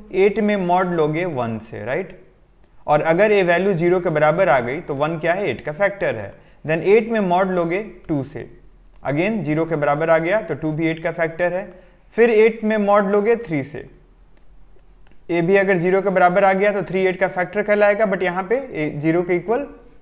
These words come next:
नहीं होगा। एट mod थ्री कितना हो जाएगा? एट में थ्री से मॉड लो, रिमाइंडर टू आएगा, तो थ्री एट का फैक्टर नहीं है।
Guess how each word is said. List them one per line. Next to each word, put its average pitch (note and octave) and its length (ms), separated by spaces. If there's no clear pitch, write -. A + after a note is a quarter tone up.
नहीं D#3+ 340
होगा। A2 240
एट E3+ 240
mod F3 280
थ्री G3 120
कितना A3+ 220
हो G#3+ 140
जाएगा? G#2+ 280
एट C#3 220
में D#3+ 120
थ्री E3 160
से F3 260
मॉड F3 240
लो, A3 100
रिमाइंडर D#3+ 360
टू D3 200
आएगा, G#2+ 340
तो D3 100
थ्री F3 220
एट E3+ 140
का F3 80
फैक्टर E3+ 340
नहीं F3+ 240
है। G#2 160